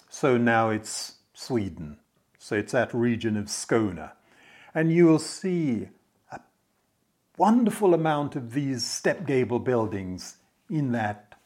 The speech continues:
region. And Visby, quite a large island off of Sweden,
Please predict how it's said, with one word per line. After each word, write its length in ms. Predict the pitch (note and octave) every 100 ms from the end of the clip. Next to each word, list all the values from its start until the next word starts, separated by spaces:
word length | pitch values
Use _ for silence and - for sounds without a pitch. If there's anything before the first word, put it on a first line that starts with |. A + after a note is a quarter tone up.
| _ _ _
region. 640 | C3 C3 G#2+ F2 D#2+ D2+ - _ _ _ _ _ _ _ _ - - - _ - - -
And 260 | C#3 C3+ B2
Visby, 800 | G#2 G#3+ B3 - A#2+ A2+ G#2 - - _ _ _ _ _ _ _ _ _ _ _
quite 340 | - G#3 G#3+
a 60 | E3+
large 420 | B2+ G#2+ G2+ F#2
island 580 | G2 F#2+ F2+ G2 C3+ D#3+ -
off 260 | F3+ F3+ E3
of 160 | A2
Sweden, 800 | - - A2+ F#2+ E2 F2+ C3+ E3